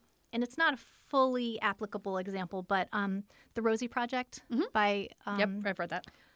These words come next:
Speaker 1: Graham Simpson, um, has a similar style in that it's abrupt and s-, striking.
Speaker 2: Yes.
Speaker 1: Um, and I loved that. I,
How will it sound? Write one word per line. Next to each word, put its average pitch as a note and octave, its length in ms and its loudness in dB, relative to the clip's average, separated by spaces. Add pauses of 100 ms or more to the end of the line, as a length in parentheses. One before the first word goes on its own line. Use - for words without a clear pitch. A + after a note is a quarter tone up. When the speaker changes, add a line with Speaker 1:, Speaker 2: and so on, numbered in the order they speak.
(340)
Speaker 1:
Graham G#3+ 420 0
Simpson, A#3+ 520 0 (220)
um, G#3 340 4 (1000)
has - 380 2
a A#3+ 60 6
similar B3+ 480 6
style F3+ 400 2
in G3+ 180 0
that F#3 140 0
it's F#3 260 -4
abrupt G3+ 520 2 (100)
and F#3+ 500 -4 (1160)
s-, - 280 -10 (160)
striking. - 560 4 (180)
Speaker 2:
Yes. - 420 -6 (280)
Speaker 1:
Um, G#3 280 0 (240)
and A#3 120 2
I B3+ 160 8
loved A#3+ 560 0
that. - 260 -4 (180)
I, A3 120 0